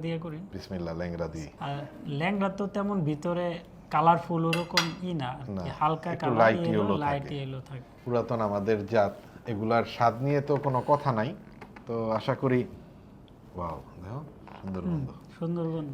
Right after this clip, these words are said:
Speaker 2: ল্যাংড়ার যে স্পেশাল ফ্লেভার, এটা already আমরা পেলাম। বিসমিল্লাহ।
Speaker 1: বিসমিল্লাহ, ল্যাংড়া।
Speaker 2: দেশি জাত ল্যাংড়া। হুম, মারাত্মক স্বাদ। ল্যাংড়ার যে ফ্লেভার, ওই
Speaker 1: ফ্লেভার, মিষ্টতা।
Speaker 2: ওহ, চমৎকার, অসাধারণ।
Speaker 1: ল্যাংড়াতে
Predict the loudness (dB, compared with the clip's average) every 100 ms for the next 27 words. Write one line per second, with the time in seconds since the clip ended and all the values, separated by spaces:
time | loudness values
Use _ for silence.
0 | -2 2 4 4 4 -2 -2 0 2 0
1 | 0 -2 0 0 -2 -12 -18 -12 -4 -2
2 | -2 -2 -2 -2 -4 -2 -2 -2 -4 -12
3 | -18 -20 -20 -20 -8 -6 -2 2 2 2
4 | 0 -4 -6 -6 0 2 2 0 -2 -10
5 | -14 -6 -4 -2 0 -2 -2 -4 -2 -2
6 | -6 -12 -12 -4 -2 0 -4 -8 -16 -20
7 | -20 -20 -20 -20 -20 -20 -20 -20 -20 -20
8 | -6 -2 -2 -4 -8 -14 -8 -2 0 4
9 | 2 2 -2 0 0 4 2 0 -14 -20
10 | -20 -18 -8 -8 -4 0 2 4 6 6
11 | 4 -2 -2 -4 4 6 6 0 -6 -6
12 | -6 -18 -20 -6 -4 -4 -6 -12 -12 -18
13 | -20 -20 -20 -20 -20 -20 -20 -20 -20 -20
14 | -20 -20 -20 -14 -12 -2 0 4 4 4
15 | 2